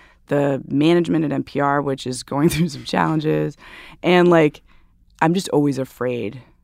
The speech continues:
that I'm gonna lose my job. And I even was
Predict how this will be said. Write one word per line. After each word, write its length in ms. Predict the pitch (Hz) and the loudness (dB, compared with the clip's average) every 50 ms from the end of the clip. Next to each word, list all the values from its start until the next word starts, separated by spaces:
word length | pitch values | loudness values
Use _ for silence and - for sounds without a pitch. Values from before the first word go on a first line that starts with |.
| _ _ _ | _ _ _
that 140 | 107 104 107 | -6 -6 -4
I'm 120 | 107 117 - | -4 -4 -6
gonna 160 | - - - | -6 -6 -8
lose 240 | - - - - - | -8 -8 -8 -8 -10
my 80 | - | -10
job. 340 | - - - - - - - - - _ _ _ _ _ _ _ _ _ _ _ _ _ _ _ _ _ | -10 -10 -8 -8 -8 -8 -10 -12 -16 _ _ _ _ _ _ _ _ _ _ _ _ _ _ _ _ _
And 420 | - 147 147 139 139 135 135 131 - - - _ _ _ _ _ _ _ _ _ _ _ - | -2 -2 0 0 0 0 -2 -4 -6 -10 -20 _ _ _ _ _ _ _ _ _ _ _ 0
I 80 | 147 165 | 2 4
even 440 | 160 151 165 175 151 170 165 156 143 | 4 4 2 2 2 4 4 4 2
was 220 | 147 131 - | 0 -2 -6